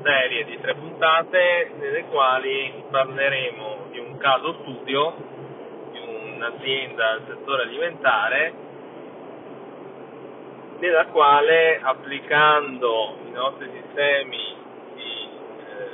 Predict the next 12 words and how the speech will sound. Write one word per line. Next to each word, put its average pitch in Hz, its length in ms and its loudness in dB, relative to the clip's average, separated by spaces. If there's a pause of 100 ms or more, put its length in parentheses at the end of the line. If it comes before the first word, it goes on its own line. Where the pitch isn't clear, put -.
eh, 117 40 -8
efficienza 127 680 -8
e 117 80 0
recupero 131 500 -4
termico, 143 920 2 (560)
nell'arco 143 800 2
di - 200 -10
quattro 156 460 4
anni 139 800 2 (100)
abbiamo 127 520 -4
ridotto 127 720 -2
drasticamente 117 1300 -4